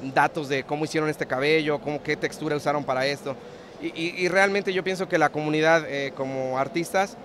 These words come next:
y no voy a hablar de algo específico, pero, eh, eh, tiene que tener esa, esa noción de que si comparten conocimiento, ellos crecen. La persona que comparte conocimiento crece más. Y la persona que recibe el conocimiento también se edifica,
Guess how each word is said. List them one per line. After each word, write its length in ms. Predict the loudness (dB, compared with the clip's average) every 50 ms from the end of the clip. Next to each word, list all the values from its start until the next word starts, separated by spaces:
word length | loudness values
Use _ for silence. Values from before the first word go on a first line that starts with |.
| -14 -4 0
y 80 | 2
no 80 | 4 6
voy 100 | 8 10
a 40 | 10
hablar 200 | 10 8 6 6
de 60 | 4
algo 140 | 4 2 -2
específico, 480 | -4 -4 -4 -2 -2 0 0 0 -2 0
pero, 280 | 0 0 0 0 0 -4 -8 -14 -16 -16 -16 -16 -16 -8 -2
eh, 400 | 2 4 4 6 6 4 4 2 -2 -6 -12 -16 -16 -16 -16 -16 -14 -12
eh, 140 | -10 -10 -10 -4
tiene 220 | -4 0 0 0 0
que 120 | 0 -2
tener 260 | -2 0 0 2 2
esa, 300 | 0 2 2 2 4 4
esa 300 | 2 0 2 2 2 2
noción 420 | 2 2 0 -2 0 0 0 2 2
de 100 | 0 0
que 260 | 0 0 0 0 -2 -6
si 300 | -10 -6 -4 -4 -4 -4
comparten 720 | -4 -6 -6 -2 2 4 4 4 4 2 -2 -2 -2 -2
conocimiento, 760 | -2 -2 -2 -2 -2 -2 -2 0 0 0 0 0 -2 -2 -2 -4 -10 -16 -18 -18 -8 -2
ellos 280 | 0 2 2 2 0 2
crecen. 440 | 2 4 4 4 4 2 -2 -4 -4 -6 -12 -16 -8 2
La 120 | 4 4 4
persona 260 | 4 2 2 2 2
que 80 | 0 0
comparte 460 | 0 0 0 4 6 4 6 6 2
conocimiento 560 | 0 0 -2 -2 0 0 0 0 0 -2 0
crece 300 | 2 2 2 2 0 -2
más. 260 | -2 -2 -2 -4 -8 -14 -16 -18 -18 -18 -16 -16 -16 -16 -14 -6
Y 260 | -2 0 2 4 4 6
la 140 | 4 4
persona 400 | 4 2 0 2 2 2 2 2 2
que 140 | 0 -2 -2
recibe 340 | 0 -2 -2 -2 -2 -2
el 80 | -2 0
conocimiento 600 | 0 -2 -2 -2 -2 -2 0 0 0 0 0 0
también 360 | 0 0 0 0 0 0 -2 -2
se 360 | -2 -2 0 0 0 0 0
edifica, 500 | -2 -2 -2 -4 -4 0 0 0 0